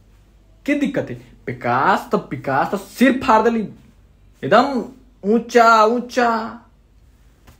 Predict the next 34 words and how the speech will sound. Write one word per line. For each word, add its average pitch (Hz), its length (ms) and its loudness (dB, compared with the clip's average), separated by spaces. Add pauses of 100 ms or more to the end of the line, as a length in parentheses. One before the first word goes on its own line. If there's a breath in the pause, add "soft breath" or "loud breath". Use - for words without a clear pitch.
मतलब 127 120 -12
हनी 175 220 2
सिंह 233 160 2
के 233 40 4
गाना 247 200 4
है 254 100 4
ना, 185 100 0 (120)
"ऊपर 196 360 4
ऊपर 196 400 0
in 180 160 0
the 185 340 2
air" 254 120 0
वाला 180 260 2
बात, - 300 -8
बस 156 300 -6
वो 185 140 0
है, 160 460 -4 (420)
एकदम 143 280 -12
गर्दा 185 380 6
गर्दा 240 280 4
मचा 233 220 2
देली 220 160 0
विकास। 185 420 -2
इतना 180 260 -4
साल 165 360 -4
में 202 100 -4
नीतीश 175 340 -6
बाबू 202 180 0
विकास 170 400 -6
करके 185 260 -8
तो 202 120 -4 (760 soft breath)
तहलका 202 340 4
मचा 175 220 0
देली, 123 180 -4